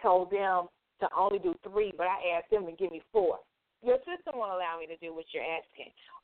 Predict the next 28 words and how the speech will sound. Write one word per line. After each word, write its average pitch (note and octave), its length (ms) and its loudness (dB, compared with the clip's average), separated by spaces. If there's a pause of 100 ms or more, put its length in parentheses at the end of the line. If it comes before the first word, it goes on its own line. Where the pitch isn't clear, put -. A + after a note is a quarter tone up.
(180)
Or G3+ 400 6 (160)
to G#3+ 100 2 (140)
say, E3+ 500 4 (1040)
"Maybe G#3 760 0 (140)
you G#3 160 0
need F#3 220 -2
to F3 100 -2 (220)
check F#3 260 4
one F3+ 200 6
of D#3+ 120 -4
your D3+ 140 4 (180)
other F3 340 4
employees B3 720 0 (420)
because F3 400 2
it's D#3+ 140 -10 (220)
hindering D#3 640 -6 (180)
the D3+ 200 4
rest D#3 280 0
of C3+ 100 -8 (480)
your, C#3 420 2 (160)
you F#3 100 -4
know, A2+ 300 -2
group - 280 4 (120)
or B2 100 -4
your C#3+ 140 -2 (140)
team." C3 280 -2 (560)
And F#3+ 200 6
because F3+ 400 4